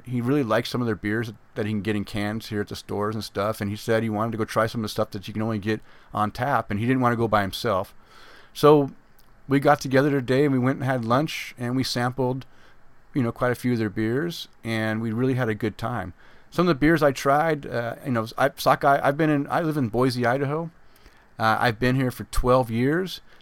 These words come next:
Sockeye has been here just as long, and I've been visiting them for the entire time I've been here, off and on. They don't, the brewery is not close to my house. In fact, it's almost as furthest you can get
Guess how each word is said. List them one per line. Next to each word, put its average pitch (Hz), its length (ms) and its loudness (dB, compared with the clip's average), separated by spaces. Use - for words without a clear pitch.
Sockeye 127 460 2
has 117 100 0
been 120 220 -2
here 127 280 0
just 113 280 -4
as 113 120 -2
long, 127 380 2
and 113 80 2
I've 110 140 0
been 117 240 0
visiting 120 400 0
them 113 180 0
for 107 320 0
the 117 120 -4
entire 117 260 2
time 117 180 0
I've 104 200 -2
been 117 160 0
here, 101 180 -2
off 98 220 0
and 98 80 -4
on. 107 300 -2
They - 80 -2
don't, 127 260 4
the 117 80 0
brewery 143 340 6
is 107 100 0
not 117 240 0
close 131 220 0
to - 100 -6
my 117 140 2
house. 117 300 0
In 104 60 -6
fact, 110 280 0
it's - 260 -10
almost 117 420 -4
as 101 80 -12
furthest 113 420 -2
you 120 80 -6
can 107 140 -2
get 113 160 0